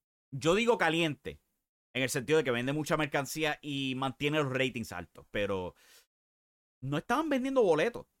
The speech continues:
Yo creo que eso se merece ser examinado. La historia de Adam Cole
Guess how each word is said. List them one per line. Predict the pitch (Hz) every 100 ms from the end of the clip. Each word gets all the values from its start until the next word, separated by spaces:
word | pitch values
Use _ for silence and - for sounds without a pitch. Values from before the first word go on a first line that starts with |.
| _ _ _ _ _ _ _
Yo | 120 160
creo | 185
que | 226
eso | 240
se | 226 214
merece | 165 196 214 185 165 147
ser | 120 147
examinado. | 143 190 175 110 160 - _ _ _ _ _ -
La | 139
historia | 147 - - 190 254 262
de | 220 -
Adam | 175 233 208
Cole | - 196 185 127 113